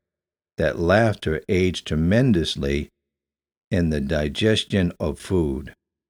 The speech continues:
You ought to have a joke book at your dinner table. Bitterness can eat at your physical being, can create ulcers, chemicals that are harmful, destructive.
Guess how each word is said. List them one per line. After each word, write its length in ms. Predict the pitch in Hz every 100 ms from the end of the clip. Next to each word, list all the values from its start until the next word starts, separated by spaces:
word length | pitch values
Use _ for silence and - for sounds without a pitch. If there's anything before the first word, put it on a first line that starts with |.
| _ _ _ _ -
You 160 | 92
ought 180 | 123 151
to 140 | 120 107
have 180 | 110
a 80 | 92
joke 380 | 76 107 107 -
book 320 | 73 73 76
at 80 | 76
your 160 | 73 73
dinner 300 | 73 92 65
table. 500 | 78 67 65 67 60 _ _ _ _ _ _ _ _ _ _ _ _ - 90 98
Bitterness 600 | 117 127 82 78 85 -
can 240 | 82 78 -
eat 240 | 104 104
at 160 | 80 80
your 180 | 78 71
physical 520 | 101 95 82 87 76
being, 500 | 78 92 71 69 82 _ _ _ _ _ _ _ -
can 320 | 78 80 76
create 400 | - 82 78 76
ulcers, 640 | 87 104 - 71 80 - _ _ _ _ _ _ _
chemicals 680 | - 123 139 156 - 110 92
that 160 | 90 82
are 140 | 78
harmful, 720 | - 98 107 104 82 73 69
destructive. 880 | 69 71 - - 107 101 - 62 -